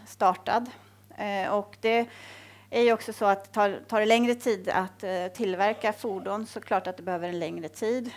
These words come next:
Och man ska ta höjd för, eh, eventuella överprövningar. Eh, och också, eh, är det ju viktigt för dem,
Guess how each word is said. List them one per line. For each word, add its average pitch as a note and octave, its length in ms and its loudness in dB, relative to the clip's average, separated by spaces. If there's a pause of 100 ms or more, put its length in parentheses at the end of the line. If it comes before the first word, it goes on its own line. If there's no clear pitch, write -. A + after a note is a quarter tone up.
(120)
Och G3+ 120 -4
man F#3+ 120 0
ska F#3 300 -2
ta F#3 220 0
höjd F#3+ 340 -2
för, F3 380 -2
eh, D#3 200 -2
eventuella F3 400 -2
överprövningar. F#3+ 1040 0 (1000)
Eh, F#3+ 480 -8 (120)
och G3+ 260 2
också, G#3 640 6 (460)
eh, - 140 -4
är G3 280 -2
det G3+ 80 -6
ju G#3+ 80 0
viktigt G3+ 420 -4
för G#3+ 80 -8
dem, F3+ 340 -4